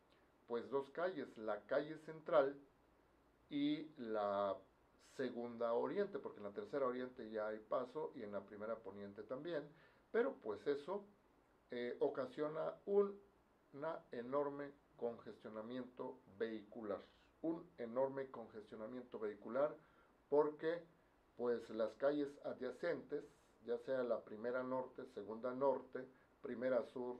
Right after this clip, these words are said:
tercera sur, o hacia el oriente y hacia el poniente, pues, eh, se congestiona el tránsito vehicular. ¿Y quiénes resultan afectados?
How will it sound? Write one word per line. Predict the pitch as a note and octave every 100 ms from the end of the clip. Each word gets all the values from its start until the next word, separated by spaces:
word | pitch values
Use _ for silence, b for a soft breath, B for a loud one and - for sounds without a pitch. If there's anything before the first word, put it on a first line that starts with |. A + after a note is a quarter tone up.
| - -
tercera | - - A2 B2
sur, | C#3+ E3 D3 - - b b b -
o | C3+ D#3 E3+ -
hacia | A#2 A2 - A#2
el |
oriente | A2+ B2 B2+ B2
y | A2
hacia | G2+ G#2+
el | G#2
poniente, | A#2+ C3 D3+ D3+ F#3+
pues, | - A2+ G#2 -
eh, | G#2+ G2 G2 B B B - -
se | - A#2+ A2+ -
congestiona | A#2+ A2+ - A2 - - C#3+ C#3 C3+ -
el | A#2 G#2+
tránsito | B2+ A#2+ A#2 B2 - A#2
vehicular. | A#2+ B2+ B2+ D3 C#3+ D3 D3 - B B -
¿Y | F3
quiénes | D#3+ F#3+ F3+ E3 E3
resultan | D#3 - E3 E3 D#3+
afectados? | D#3 D#3+ - E3 E3